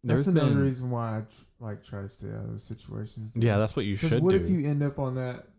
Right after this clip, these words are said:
Speaker 2: that end of the
Speaker 1: That's what
Speaker 2: story,
Speaker 1: you
Speaker 2: right?
Speaker 1: should do. You, you should try to
Speaker 2: You gotta, it's gotta be
Speaker 1: s-
Speaker 2: last resort, bro.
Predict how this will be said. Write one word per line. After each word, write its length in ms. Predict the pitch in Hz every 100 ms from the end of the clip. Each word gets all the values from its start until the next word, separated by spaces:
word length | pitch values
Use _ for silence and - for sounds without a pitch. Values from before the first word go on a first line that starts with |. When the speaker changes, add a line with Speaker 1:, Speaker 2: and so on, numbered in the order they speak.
| _ 139
Speaker 2:
that 200 | 131 127
end 180 | 131 127
of 160 | 117
the 60 | 113
Speaker 1:
That's 120 | 117
what 100 | 131
Speaker 2:
story, 80 | 117 110
Speaker 1:
you 60 |
Speaker 2:
right? 120 | 120
Speaker 1:
should 220 | 123 117 110
do. 260 | 98 92
You, 180 | 92 98
you 360 | 98 110 104 101
should 320 | - 113 104
try 240 | - 104
to 280 | 95 92 95 - _ - 160
Speaker 2:
You 60 |
gotta, 200 | 180 165
it's 220 | 165 165 -
gotta 180 | 170 147
be 100 | 135
Speaker 1:
s- 60 |
Speaker 2:
last 280 | 131 127 -
resort, 400 | 127 131 131 -
bro. 340 | 139 135 143